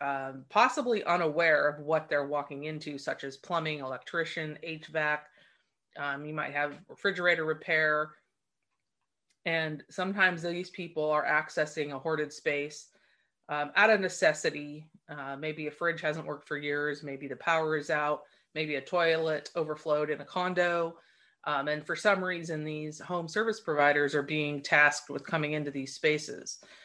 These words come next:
And you also have attorneys that are impacted, maybe elder law, who are trying to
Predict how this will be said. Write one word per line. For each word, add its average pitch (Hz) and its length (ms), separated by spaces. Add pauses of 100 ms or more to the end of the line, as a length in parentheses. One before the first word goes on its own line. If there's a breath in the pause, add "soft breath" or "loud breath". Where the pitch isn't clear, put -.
(220 loud breath)
And 151 540
you 160 240
also 160 320
have 139 500 (560 soft breath)
attorneys 156 760
that 143 260
are 139 180
impacted, 139 580
maybe 143 340
elder 147 280
law, 160 400
who 151 120
are 135 100
trying 156 260
to 135 240